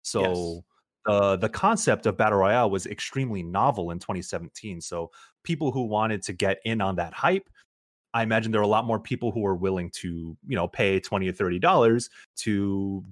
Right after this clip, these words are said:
Speaker 1: jump into it. But once you have things, once you have Fortnite kinda overtake that as a free-to-play game, that is the new standard. So then all battle royales going forward, if you wanna have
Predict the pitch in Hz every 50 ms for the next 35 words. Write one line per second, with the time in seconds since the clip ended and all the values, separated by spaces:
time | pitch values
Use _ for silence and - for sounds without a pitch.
0 | - - - 113 104 95 92 110 143 135 - - 90 82 69 - - 98 90 90
1 | 90 92 113 127 127 - - 107 98 - 113 131 139 127 - - 101 92 92 95
2 | 101 - 135 160 - 127 98 87 - - 107 107 104 95 85 87 - 98 90 -
3 | 101 85 78 - - 127 123 - - 92 90 - - _ _ _ _ - 123 123
4 | 143 147 110 101 - - 101 92 90 - 92 90 87 90 95 113 113 - _ _
5 | _ _ - 98 117 123 139 143 131 104 107 104 98 92 87 - - 95 95 92
6 | 85 78 78 78 76 - - 92 87 87 85 85 85 82 85 - - - 120 147
7 | 160 143 123 104 98 92 92 90 90 87 87 85 - - 80 78 82 - - 170
8 | 165 117 92 87 - - 92 80 78 87 95 107 117 - - - 101 104 104 90
9 | 87 85